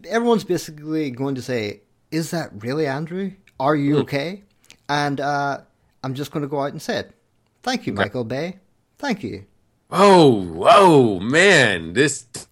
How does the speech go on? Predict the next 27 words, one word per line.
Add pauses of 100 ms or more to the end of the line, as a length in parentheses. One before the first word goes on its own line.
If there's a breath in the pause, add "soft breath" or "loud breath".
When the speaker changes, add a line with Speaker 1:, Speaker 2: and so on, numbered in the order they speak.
Speaker 2:
does
seem
kind
of
odd.
Speaker 1:
<laughs>
It
does,
Speaker 2:
Thank
Speaker 1:
right?
Speaker 2:
you,
Michael
Bay.
Speaker 1:
<laughs>
Yeah. (460 loud breath)
Speaker 2:
What
the
hell?
Speaker 1:
But
here's
the
thing. (500)
I've
discovered
who,
what,
and